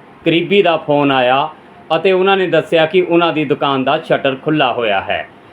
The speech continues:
ਉਹਨਾਂ ਦੱਸਿਆ, ਫੋਨ ਸੁਣਦੇ ਹੀ ਉਹ ਤੁਰੰਤ ਦੁਕਾਨ 'ਤੇ ਆਏ ਤੇ ਵੇਖਿਆ ਕਿ ਚੋਰਾਂ ਵੱਲੋਂ ਉਹਨਾਂ ਦੀ ਦੁਕਾਨ ਦਾ ਸ਼ਟਰ ਤੋੜਿਆ ਹੋਇਆ ਸੀ ਅਤੇ ਦੁਕਾਨ ਅੰਦਰ ਪਈ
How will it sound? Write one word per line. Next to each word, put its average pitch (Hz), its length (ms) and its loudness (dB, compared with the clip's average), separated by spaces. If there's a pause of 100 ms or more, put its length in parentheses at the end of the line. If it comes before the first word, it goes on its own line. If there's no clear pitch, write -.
(300)
ਉਹਨਾਂ 165 260 2
ਦੱਸਿਆ, 160 440 0 (120)
ਫੋਨ 160 240 2
ਸੁਣਦੇ 170 420 2
ਹੀ 165 180 0
ਉਹ 165 220 2
ਤੁਰੰਤ 175 360 0
ਦੁਕਾਨ 160 400 -2
'ਤੇ 143 280 -2
ਆਏ 107 300 -2 (420)
ਤੇ 151 100 2
ਵੇਖਿਆ 165 460 0
ਕਿ 170 180 -2
ਚੋਰਾਂ 170 380 0
ਵੱਲੋਂ 160 200 0
ਉਹਨਾਂ 160 260 -2
ਦੀ 156 100 -2
ਦੁਕਾਨ 151 420 -2
ਦਾ 151 120 0
ਸ਼ਟਰ 147 320 -2
ਤੋੜਿਆ 156 420 2
ਹੋਇਆ 156 240 0
ਸੀ 170 300 0 (400)
ਅਤੇ 165 160 2
ਦੁਕਾਨ 165 500 0
ਅੰਦਰ 165 220 0
ਪਈ 160 240 0